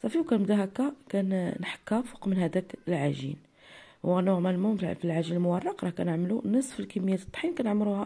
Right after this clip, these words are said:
كنعملوها زبده، ولكن في هذا ال-، ال-، العجين، آه، ديال هاد المخبوزات هادو راه، آه، بهاد القياس هذا راه كافي بمز-، يعني كافي وما كيبانش ان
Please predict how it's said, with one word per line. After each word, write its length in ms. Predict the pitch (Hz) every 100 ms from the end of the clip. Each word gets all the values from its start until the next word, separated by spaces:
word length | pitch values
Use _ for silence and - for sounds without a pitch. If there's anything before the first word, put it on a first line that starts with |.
| -
كنعملوها 640 | 220 185 202 208 240 339 339 -
زبده، 400 | 175 196 151 - - - - - -
ولكن 380 | 180 202 202 190
في 140 | 196
هذا 160 | 185 180
ال-، 340 | 170 160 160 - - _ _ - _ _ - - - - - - - -
ال-، 140 | 160
العجين، 760 | 160 151 143 175 170 202 202 156 - -
آه، 280 | 160 151 147 -
ديال 240 | 165 156
هاد 300 | 151 156 165
المخبوزات 600 | 160 165 156 165 170 170
هادو 300 | 170 165 320 - - - -
راه، 180 | - 208 214 - -
آه، 220 | 151 143
بهاد 220 | 147 190
القياس 360 | 190 - 190 190
هذا 140 | 180
راه 120 | 202 165
كافي 600 | - 190 185 180 175 190
بمز-، 360 | 147 - 156 143
يعني 200 | - -
كافي 340 | 180 196 190 226
وما 120 | 202
كيبانش 500 | 196 185 170 214 -
ان 340 | - 185 202